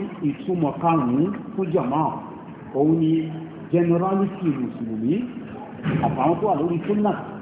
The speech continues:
àtàwọn tí ò sí lórí súnà nítorí pé wọn ò gbọ́ súnà yé, tí nǹkan kan bá ti ṣẹlẹ̀, tá a rí pé àwọn ẹ̀ka Islam, wọ́n fẹ́ bá Mùsùlùmí jà, gbogbo wa gbọ́dọ̀ ṣe kí ni?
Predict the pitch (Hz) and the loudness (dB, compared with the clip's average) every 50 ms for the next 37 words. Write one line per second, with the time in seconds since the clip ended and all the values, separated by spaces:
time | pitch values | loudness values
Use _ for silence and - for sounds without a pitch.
0 | - - - - - - - - - 156 156 - - 165 165 180 196 220 220 214 | -14 -14 -14 -16 -16 -16 -8 -2 0 0 0 2 2 2 2 2 2 0 -2 -2
1 | 214 - 247 277 269 254 220 185 147 - 127 - 196 202 - 233 233 226 226 214 | -2 -4 -2 0 4 4 4 4 4 2 -2 -4 -4 -2 -2 -2 -2 -2 0 0
2 | 202 196 - - - 240 247 233 233 233 226 220 180 190 233 247 - - 202 202 | 0 -2 -2 -2 -2 -2 -2 -2 -2 0 0 0 2 2 2 0 4 4 6 6
3 | 202 202 202 208 202 196 - - 214 208 202 196 185 170 147 127 - - 160 190 | 6 4 2 0 0 -2 0 2 2 2 2 2 2 0 0 0 0 0 0 0
4 | - - - 220 226 226 220 220 214 170 131 123 131 139 151 175 208 - - - | 0 0 -2 -2 0 0 0 2 2 0 2 2 4 6 6 6 6 4 2 -4
5 | - - - - - - - - - - - - - - - - - - - - | -8 -8 -12 -14 -14 -16 -18 -18 -20 -20 -20 -20 -20 -20 -20 -20 -20 -20 -20 -20
6 | - - - - 269 269 220 139 175 175 175 202 190 165 196 196 190 180 165 - | -20 -18 0 2 4 4 4 4 4 2 2 2 0 0 0 -2 -2 -4 -6 -4
7 | - - 175 165 156 131 110 85 - - - - - - - - - - - - | 0 2 2 4 4 2 0 -2 -4 -8 -12 -12 -12 -14 -14 -16 -16 -16 -16 -16
8 | - - 196 185 185 185 180 185 180 - 214 208 180 151 151 156 160 143 127 - | -6 -2 2 2 4 4 4 2 0 2 2 2 2 2 2 2 2 0 0 0
9 | 165 190 202 165 - - - 139 160 175 175 160 - - - - - - - - | 0 0 0 0 0 -2 -2 0 2 2 2 2 0 -4 -8 -10 -12 -12 -14 -6
10 | - 165 175 165 - 190 190 185 160 180 185 190 196 196 - 135 123 117 113 127 | -4 -2 -2 0 0 0 0 0 0 0 0 0 0 -2 -2 -2 -2 0 2 2
11 | 151 147 165 160 135 110 - - - - - - - 143 147 139 - 143 156 165 | 2 4 4 2 2 0 -2 -6 -10 -10 -12 -6 0 2 2 2 4 4 4 4
12 | 165 165 147 147 139 123 131 139 135 156 147 143 135 | 4 2 2 0 0 0 -2 -2 0 0 0 0 0